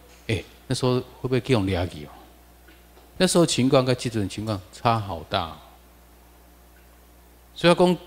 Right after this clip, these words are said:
台湾人到底是发生什么问题？今晚完全没有压力底下，反而来的人，无过去那，那阵那热情呢。啊，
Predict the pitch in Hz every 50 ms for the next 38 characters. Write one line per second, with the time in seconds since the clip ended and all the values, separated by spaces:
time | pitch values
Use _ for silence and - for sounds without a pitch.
0 | - - - 127 127 117 117 110 120 127 - 151 135 123 104 95 - 123 - -
1 | 117 120 123 120 - 87 90 101 107 101 95 - 82 78 - - - - - -
2 | - - 196 208 202 170 139 123 139 180 170 - 147 151 170 165 127 120 127 127
3 | 131 139 139 117 - 95 82 85 82 - - 117 104 101 - - - - - -
4 | - - - - _ _ _ _ _ _ _ _ _ _ - - 110 107 117 117
5 | 113 92 98 104 117 113 110 95 87 95 101 98 - - - - - - - -
6 | - - 110 107 107 107 - - - 156 120 - - 92 92 101 120 120 113 -
7 | - - - - - - 127 - 113 104 101 117 113 107 123 131 107 92 - -
8 | - 82 80 82 80 - - - - - - - - - - - - - - -
9 | - - - - - - - - - - - - - - - 104 110 120 147